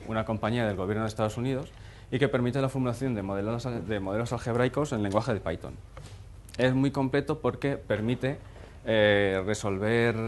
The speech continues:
programación no lineal, ya que se comunica con solvers, eh, no lineales. Nosotros, eh, en optimización,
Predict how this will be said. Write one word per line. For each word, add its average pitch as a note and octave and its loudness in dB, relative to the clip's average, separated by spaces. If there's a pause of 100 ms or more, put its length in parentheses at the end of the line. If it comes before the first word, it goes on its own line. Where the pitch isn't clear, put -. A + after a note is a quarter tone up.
(720)
programación A#2 2
no A#2 2
lineal, A#2 0
ya G#2+ 0
que A#2+ -4
se G2 -2
comunica A2+ -2
con G2+ -4
solvers, A#2+ -2
eh, F#2 -4
no G#2 -2
lineales. D#2+ -8 (1200)
Nosotros, D3 2
eh, A2 2
en A2 -2
optimización, A#2 -2